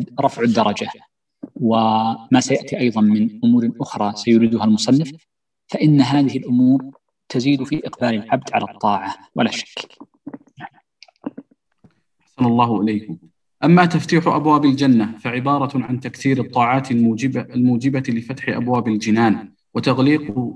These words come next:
Speaker 2: أبواب النار عبارة عن قلة المعاصي الموجبة لإغلاق أبواب النيران.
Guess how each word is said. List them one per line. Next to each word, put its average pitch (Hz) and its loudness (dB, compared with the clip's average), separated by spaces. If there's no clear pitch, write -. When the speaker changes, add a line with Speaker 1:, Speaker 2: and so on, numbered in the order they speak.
Speaker 2:
أبواب 131 2
النار 123 2
عبارة 131 -2
عن 123 -4
قلة 131 0
المعاصي 127 0
الموجبة 120 0
لإغلاق 127 -4
أبواب 123 -2
النيران. 113 2